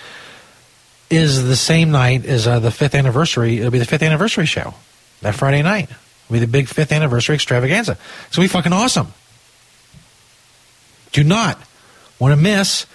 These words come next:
that shit. Anyway. <laughs>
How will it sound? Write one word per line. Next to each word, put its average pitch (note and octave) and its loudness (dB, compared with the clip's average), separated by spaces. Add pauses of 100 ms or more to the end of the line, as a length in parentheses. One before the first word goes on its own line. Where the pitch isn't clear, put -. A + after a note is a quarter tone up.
(320)
that D3+ 0
shit. - 0 (2500)
Anyway. G#2+ 0 (2250)
<laughs> G#3+ -4